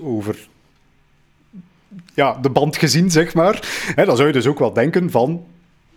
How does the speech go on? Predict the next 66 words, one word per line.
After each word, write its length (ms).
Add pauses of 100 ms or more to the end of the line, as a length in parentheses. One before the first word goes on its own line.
(120)
ik, 360
mijn 260
lichaam, 500
dat 180
is 280 (260)
voor 160
het 120
grootste 360
deel 380
mijn 180
D 40
N 200
A. 140
En 100
we 60
weten 260
allemaal, 560 (560)
op 160
uw 100
huid 520 (100)
leven 300
er 100
bacteriën, 540
daarom 260
wassen 260
we 60
onze 260
handen. 480
En 160
die 120
hebben, 420
eh, 160
dat, 120 (180)
dat 160
is 160
niet 240
uw 120
eigen 240
D 40
N 240
A, 120
die 120
komen 240
ergens 220
anders 260
van. 160 (260)
In 120
uw 100
darmen 560
zit 180
er 80
uw 180
darmflora 840
en 100
dat 160
zijn 160
ook 120
weer 120
bacteriën 440
die 120
niets 180
met 160
jou 160
te 100
maken 260
hebben. 180